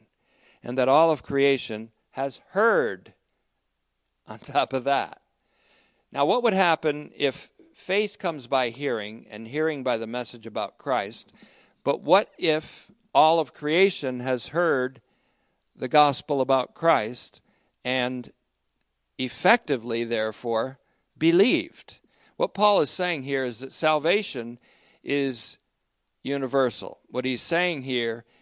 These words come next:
is that the salvation wrought in Christ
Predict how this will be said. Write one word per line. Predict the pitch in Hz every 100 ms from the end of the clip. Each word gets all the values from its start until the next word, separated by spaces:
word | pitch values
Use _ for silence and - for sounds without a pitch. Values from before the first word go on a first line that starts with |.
| _
is | 127 113
that | 135 -
the | 123
salvation | - 139 135 156 151 139 123
wrought | 123 143 180 180 -
in | 151 180
Christ | - 147 110 104 123 -